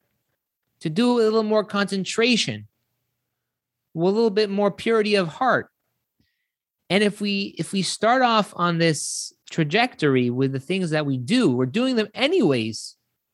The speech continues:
so might as well do them right. To try to focus on one area, one mitzvah that we do,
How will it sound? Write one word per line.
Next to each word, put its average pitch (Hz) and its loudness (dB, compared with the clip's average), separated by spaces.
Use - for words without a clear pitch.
so - -8
might 226 0
as 254 0
well 247 0
do 254 0
them 262 -2
right. 285 -2
To 190 -6
try 233 0
to 247 2
focus 233 0
on 175 0
one 254 2
area, 208 2
one 254 0
mitzvah 226 -2
that 190 2
we 170 2
do, 113 -2